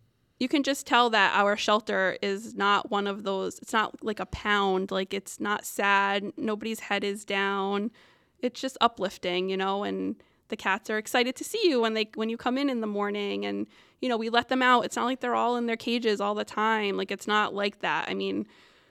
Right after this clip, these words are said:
I just don't want people to think when they're in a shelter, or ex-, I can't ca-, talk for all shelters, but our shelter, that it, it's a good thing that they're there, because otherwise they'd be out on the streets, cold,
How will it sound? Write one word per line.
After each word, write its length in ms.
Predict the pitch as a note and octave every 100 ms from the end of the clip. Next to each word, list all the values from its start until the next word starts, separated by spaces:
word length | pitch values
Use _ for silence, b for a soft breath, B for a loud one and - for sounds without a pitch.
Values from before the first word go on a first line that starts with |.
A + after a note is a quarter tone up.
| b
I 80 | -
just 160 | A#3 -
don't 120 | A#3+
want 140 | A#3+
people 300 | B3+ A3 G#3
to 160 | G#3 G#3
think 280 | - G3+ G3+
when 140 | G3+
they're 220 | G3+ F#3+
in 80 | F#3+
a 40 | F#3
shelter, 600 | - A#3+ - G3 F#3+ F3+
or 180 | F#3+ G3 _ _ _ -
ex-, 100 | - G#3
I 80 |
can't 340 | - G3+ - -
ca-, 240 | - F#3 -
talk 240 | - F#3
for 120 | - F3+
all 120 | F3+
shelters, 460 | - F#3 F#3 F#3+
but 120 | - -
our 200 | G#3 A3
shelter, 520 | - G3+ - F#3+ G3+ b b b b b b b _ _ _
that 120 | - A3
it, 240 | - -
it's 140 | A#3 A3+
a 60 |
good 240 | A3 B3 -
thing 160 | F#3
that 180 | F3+ -
they're 140 | -
there, 240 | G2 G#2 -
because 260 | G#3 G#3+
otherwise 360 | G#3+ G#3+ G#3+ C4
they'd 180 | A3 G3+
be 120 | G3
out 160 | F#3 -
on 120 | F3
the 80 | F3
streets, 720 | - F3+ - - - - - _ - -
cold, 580 | - F#3+ F#3 F#3 -